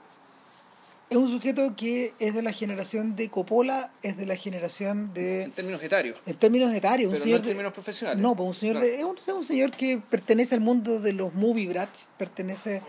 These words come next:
Speaker 1: al cine estadounidense de los, de los setenta, y sin embargo, eh, tal como, tal como ocurre con, con Coppola,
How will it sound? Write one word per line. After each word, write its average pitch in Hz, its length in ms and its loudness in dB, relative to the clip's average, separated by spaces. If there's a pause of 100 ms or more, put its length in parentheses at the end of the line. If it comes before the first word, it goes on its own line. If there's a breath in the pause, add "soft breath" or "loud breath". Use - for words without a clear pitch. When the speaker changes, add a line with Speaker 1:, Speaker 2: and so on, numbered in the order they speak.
(380 loud breath)
Speaker 1:
al 151 240 0
cine 196 280 0
estadounidense 180 640 0
de 175 120 0
los, 160 320 -2
de 156 80 -8
los 156 120 -8
setenta, 202 520 -4
y 214 120 -8
sin 165 200 -6
embargo, 185 540 -4 (600 loud breath)
eh, 160 640 0 (140)
tal 208 240 -2
como, 220 760 -2
tal 208 160 -2
como 220 220 -4
ocurre 226 320 -4
con, 208 380 -2
con 196 160 -8
Coppola, 220 520 -4